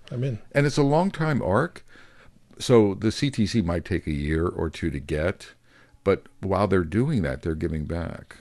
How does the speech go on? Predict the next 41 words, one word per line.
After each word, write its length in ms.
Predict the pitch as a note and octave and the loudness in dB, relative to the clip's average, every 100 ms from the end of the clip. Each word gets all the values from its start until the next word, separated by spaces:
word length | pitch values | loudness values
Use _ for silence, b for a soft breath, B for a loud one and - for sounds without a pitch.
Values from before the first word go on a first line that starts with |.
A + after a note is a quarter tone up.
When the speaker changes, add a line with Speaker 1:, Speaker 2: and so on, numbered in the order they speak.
| _ _ - | _ _ -8
Speaker 2:
So 80 | G#2+ | -6
Speaker 1:
That's 120 | - | 2
Speaker 2:
I 100 | B2 | 2
just 200 | D#3 D#3 | 2 0
Speaker 1:
wonderful. 120 | C3+ | -2
Speaker 2:
love 140 | D#3 C#3+ | -2 -2
the 180 | F2 - | -4 2
hearts 300 | G2 F#2+ - | 0 0 -8
of 60 | |
these 160 | - - | -8 -10
folks. 400 | - G1+ - - | -8 -10 -10 -4
Speaker 1:
Yeah, 180 | C3+ D3+ - b b b b b | 0 0 -2 b b b b b
Speaker 2:
So, 100 | - | -4
Speaker 1:
absolutely. 440 | E2+ A#2+ D3 B2+ G2+ | -2 -2 -2 -4 2
Speaker 2:
cool. 320 | B2+ F2+ - - - - | 4 4 0 -20 -20 -8
Done. 360 | E2+ G2 D#2 E2+ - - | 0 2 0 -6 -14 -8
Speaker 1:
All 80 | F#2+ | -4
right, 200 | C3+ - | -4 -4
back 160 | F#2 | -10
to 60 | G#2+ | -6
the 100 | G#2 | -4
episode. 340 | C3+ - - - - - - - - - - - - - - | -4 -8 -12 -14 -16 -16 -14 -16 -16 -18 -16 -16 -16 -14 -6
Speaker 2:
I 220 | G2 A2+ | 0 0
start 320 | - G2 F2+ | 0 0 0
initiating 600 | D#2 D#2+ - E2 D2+ D#2 | -2 -4 -2 -2 -2 -4
conversations 720 | - D#2+ D#2 D#2+ D2+ D#2 C#2 | -4 -4 -4 -4 -6 -6 -8
with 160 | D2 - | -10 -8
everyone. 540 | - D2 D2 B1+ G#1 - | -8 -6 -6 -8 -10 -2
So 60 | |
Speaker 1:
Mm-hmm. 160 | B2 B2+ | 2 6
Speaker 2:
I 120 | G#2+ | 8
look 220 | C3+ C3 B2 | 8 8 6
at 80 | |
my 140 | F#2+ F2+ | 2 2
banding. 580 | F2+ F2 D#2+ C2 G#1 - b b b b b | 2 0 -2 -6 -10 -14 b b b b b
I 100 | F#2 | -2
look 200 | G#2 G#2+ | 2 2
at 80 | F2+ | 0
my 100 | E2+ | -4
salary 420 | - F2+ F2+ F#2 | -2 0 2 0
banding, 640 | E2+ F2 E2+ E2+ D#2+ D2+ | 0 0 0 -2 -2 -4